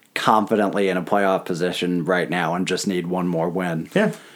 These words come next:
Speaker 1: And you couldn't do it. And you couldn't come close to doing it.
Speaker 2: No.
Speaker 1: It's not like you got outfoxed by a, a scrappy team. You just didn't show
Speaker 2: Yeah.
Speaker 1: up from the get and
Speaker 2: Got run off
Speaker 1: got,
Speaker 2: the ice.
Speaker 1: yeah, destroyed.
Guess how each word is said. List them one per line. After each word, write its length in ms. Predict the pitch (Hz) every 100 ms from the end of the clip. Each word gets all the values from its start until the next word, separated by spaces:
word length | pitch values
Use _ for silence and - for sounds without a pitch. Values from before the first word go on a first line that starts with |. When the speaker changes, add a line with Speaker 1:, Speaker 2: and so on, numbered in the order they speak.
| - -
Speaker 1:
And 180 | 92 90
you 100 | 95
couldn't 260 | 123 139
do 140 | 165 196
it. 100 | -
And 140 | 131
you 100 | 143
couldn't 340 | 156 196 175 170
come 260 | - 156
close 380 | 151 156 156 -
to 100 | -
doing 280 | 92 76 78
it. 80 | 78
Speaker 2:
No. 120 | 120
Speaker 1:
It's 80 | 110
not 200 | 151 143
like 200 | 131 127
you 140 | 123 117
got 360 | 120 107 104
outfoxed 720 | 127 117 117 - 117 107 - -
by 160 | 107
a, 220 | 98 92 -
a 100 | 107
scrappy 580 | - - 110 101 - 95
team. 440 | 92 110 90 82 82 - - - -
You 140 | 107 98
just 240 | 107 -
didn't 240 | 113 104
show 300 | 98 120 107 101
Speaker 2:
Yeah. 60 |
Speaker 1:
up 220 | 92 82 -
from 340 | 110 98 90
the 80 | 98
get 460 | 87 104 85 - -
and 540 | 101 95 87 90 92 82 _ _ 104
Speaker 2:
Got 180 | 107 104
run 160 | 110 104
off 60 |
Speaker 1:
got, 140 | 113 104
Speaker 2:
the 60 | 107
ice. 240 | 98 - 107 -
Speaker 1:
yeah, 240 | 120 101 -
destroyed. 580 | 85 - 131 98 90